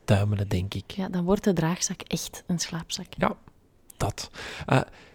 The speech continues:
Speaker 1: negatieve stemmen in je hoofd?
Speaker 2: Ja.
Speaker 1: Verklaar.
Speaker 2: We hadden een vraag
Speaker 1: Heb je daar
Speaker 2: gekregen
Speaker 1: last van?
Speaker 2: van iemand. <laughs>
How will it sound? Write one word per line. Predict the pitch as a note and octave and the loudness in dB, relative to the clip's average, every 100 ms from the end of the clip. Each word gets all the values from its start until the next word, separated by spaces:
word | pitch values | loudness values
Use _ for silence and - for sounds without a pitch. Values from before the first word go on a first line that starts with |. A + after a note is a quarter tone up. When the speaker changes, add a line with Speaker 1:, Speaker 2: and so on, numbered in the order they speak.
| - - _ _ _ _ _ _ | -20 -20 _ _ _ _ _ _
Speaker 1:
negatieve | G#2+ A#2+ C#3 E3 D3+ C3+ | 6 8 8 6 6 6
stemmen | A2+ - A2 G#2+ | 6 6 8 10
in | C3 C#3+ | 10 10
je | |
hoofd? | C#3 F3+ - - - - - _ _ - | 10 8 4 -4 -10 -12 -20 _ _ -16
Speaker 2:
Ja. | E3+ - - | -14 -14 0
Speaker 1:
Verklaar. | C3+ - G2+ E3+ - - | 2 4 4 4 2 -12
Speaker 2:
We | - - - - - - F#3+ | -20 -20 -20 -20 -20 0 6
hadden | A3 | 8
een | G3 | 8
vraag | D#3+ E3 G3+ | 6 4 6
Speaker 1:
Heb | |
je | C4 | 8
daar | A#2+ | 8
Speaker 2:
gekregen | G#3+ B2+ | 8 8
Speaker 1:
last | F3 - | 6 2
van? | - E3+ - | -2 -2 -2
Speaker 2:
van | G3 F3+ | -2 0
iemand. | F3 E3+ F3+ | 0 -2 -6
<laughs> | - | -2